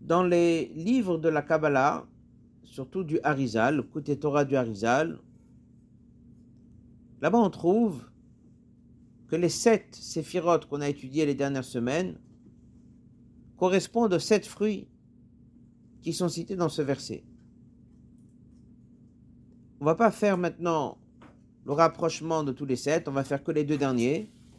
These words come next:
mais on va plutôt donner l'explication et le sens et le message de chacun des sept. On va commencer par le premier,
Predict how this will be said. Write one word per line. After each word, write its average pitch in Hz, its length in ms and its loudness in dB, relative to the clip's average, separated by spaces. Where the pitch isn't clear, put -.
mais 135 60 -2
on 156 40 2
va 185 120 6
plutôt 202 300 2
donner 196 240 2
l'explication 190 960 0
et 151 40 -6
le 156 100 0
sens 208 340 2
et 180 60 2
le 170 80 0
message 165 420 2
de 147 80 -4
chacun 160 380 -2
des 139 80 -2
sept. - 420 -8
On 139 40 -4
va 156 60 2
commencer 220 360 0
par 214 140 2
le 190 100 2
premier, 170 580 0